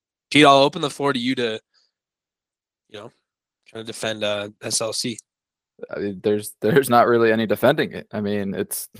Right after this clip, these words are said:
Speaker 2: it is not an exciting town.
Speaker 1: Okay, that works too.
Speaker 2: Yeah, it's, I mean, if you're looking for exciting, then have the All, All-Star weekend in New York, uh, L A or Miami every year. It's a, that's not what Salt Lake's all about.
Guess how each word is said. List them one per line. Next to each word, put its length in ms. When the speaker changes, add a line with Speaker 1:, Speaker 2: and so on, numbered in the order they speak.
Speaker 2:
it 120
is 160
not 180
an 100
exciting 480
town. 380
Speaker 1:
Okay, 280
that 140
works 220
too. 220
Speaker 2:
Yeah, 300
it's, 320
I 120
mean, 380
if 200
you're 120
looking 240
for 180
exciting, 680
then 120
have 180
the 140
All, 140
All-Star 680
weekend 440
in 180
New 100
York, 360
uh, 80
L 260
A 100
or 80
Miami 440
every 240
year. 320
It's 180
a, 240
that's 180
not 200
what 100
Salt 260
Lake's 240
all 140
about. 340